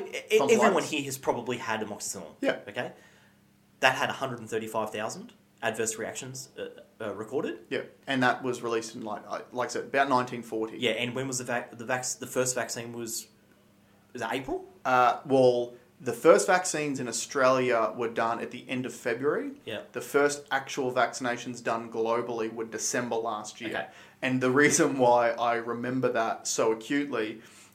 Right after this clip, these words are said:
Speaker 2: is because Joe Biden got vaccinated in December last year. Then when he came into office on the twentieth of January this year, he claimed that there was no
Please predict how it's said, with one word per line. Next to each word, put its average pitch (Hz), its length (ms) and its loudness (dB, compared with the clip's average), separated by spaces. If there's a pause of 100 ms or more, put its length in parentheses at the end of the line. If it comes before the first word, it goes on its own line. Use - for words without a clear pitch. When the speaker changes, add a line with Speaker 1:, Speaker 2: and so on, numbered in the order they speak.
(100)
Speaker 2:
is 127 160 -4
because 120 520 -2 (120)
Joe 143 280 6
Biden 123 680 4 (200)
got 123 300 2
vaccinated 117 800 0
in 127 140 -8
December 123 480 -2
last 113 440 -2
year. 120 380 -4 (300)
Then 127 440 2
when 127 140 2
he 123 180 -4
came 123 340 -4
into 120 340 -6
office 123 380 -2
on 117 100 -4
the 110 60 -6
twentieth 127 500 -6
of 110 140 -8
January 120 460 -2 (100)
this 143 320 -2
year, 113 360 -2 (180)
he - 140 -8
claimed 135 420 4
that 131 120 -2
there - 100 -4
was 110 160 -4
no 98 100 -2